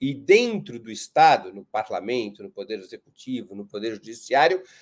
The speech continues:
há uma confrontação entre as distintas classes sociais sobre o sentido desse bem comum. Mas o fato é que, é,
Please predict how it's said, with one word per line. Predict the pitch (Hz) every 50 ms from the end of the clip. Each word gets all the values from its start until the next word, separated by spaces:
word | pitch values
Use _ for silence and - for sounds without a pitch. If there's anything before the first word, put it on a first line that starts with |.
| _ _ _
há | - 160
uma | 185 208 202 190
confrontação | 185 - - _ - 233 254 262 262 254 - - 220 214 214 208 208 208 170 160 147 - - - 139 135 131 123 117
entre | 113 110 110 123 120
as | 117 117
distintas | 123 120 - - - 170 185 180 - 151 131 -
classes | - - 120 120 123 123 - - - 117 -
sociais | - 117 117 - - - 120 143 156 160 147 104 101 - - _ _ _ _ _ _ _ _ _ _ _ _ _ _ _ _
sobre | - - - - 185 180 180 220
o | 208
sentido | - - - 269 311 - - - - - 214 240 247 202 165 143 120
desse | 101 117 113 - - 107
bem | 101 107 107 104 104
comum. | - - 104 101 98 90 82 82 _ _ _ _ _ _ _ _ _
Mas | - 113 131 123 139
o | 147
fato | - - - - 190 190 196 190 190 - 208 175
é | 131 135 160 180
que, | 175 - - _ - 156 156 165 175 175 - _ _ _ _ _ _ _ _ _ -
é, | 135 131 131 131 127 - - -